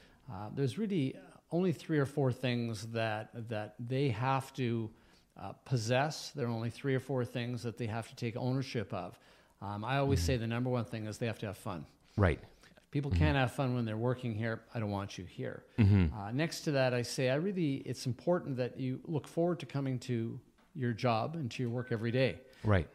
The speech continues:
Speaker 1: Uh, the same way you have to leave your work every day and say, "No, that was really good."
Speaker 2: Mm-hmm.
Speaker 1: Um, so those are values, I think, that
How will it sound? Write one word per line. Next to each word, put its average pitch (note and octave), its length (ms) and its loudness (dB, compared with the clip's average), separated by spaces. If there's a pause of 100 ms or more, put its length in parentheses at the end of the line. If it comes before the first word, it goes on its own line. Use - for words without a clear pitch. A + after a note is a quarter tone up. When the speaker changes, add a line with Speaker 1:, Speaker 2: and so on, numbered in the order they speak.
Speaker 1:
Uh, G#2 180 -8
the A#2 120 -8
same C3 260 2
way B2+ 140 2
you A#2+ 80 4
have A#2+ 160 0
to - 80 -6
leave C3 260 2
your C3+ 100 2
work A2+ 240 0
every G#2+ 200 -2
day A2 180 -2
and A2 140 -4
say, G#2+ 160 -6
"No, A#2 140 -4
that F#3+ 120 -4
was B2+ 140 -6
really A2+ 420 -4
good." A2 400 0 (100)
Speaker 2:
Mm-hmm. G2 260 10 (300)
Speaker 1:
Um, G2 280 -10
so D#3+ 160 -2
those F#3+ 180 2
are D#3+ 60 2
values, B2+ 680 4
I A2+ 60 0
think, A#2+ 380 -2
that A2 500 -2